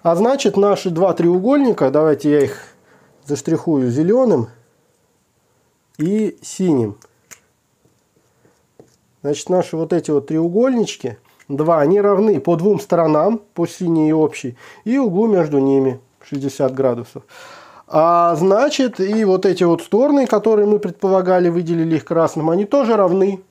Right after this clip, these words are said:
Ну и коли эту мы нашли корень из трех, значит и наш искомый отрезочек тоже равен корню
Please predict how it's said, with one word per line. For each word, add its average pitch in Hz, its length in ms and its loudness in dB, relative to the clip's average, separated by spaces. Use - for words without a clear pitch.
Ну 190 160 2
и 165 220 4
коли 165 340 2
эту 156 240 2
мы 135 100 2
нашли 135 300 -2
корень 147 320 0
из 185 80 0
трех, 254 320 0
значит 180 400 -2
и 175 100 0
наш 170 240 0
искомый 170 380 0
отрезочек 220 500 -2
тоже 170 300 -2
равен 156 300 0
корню 151 480 -2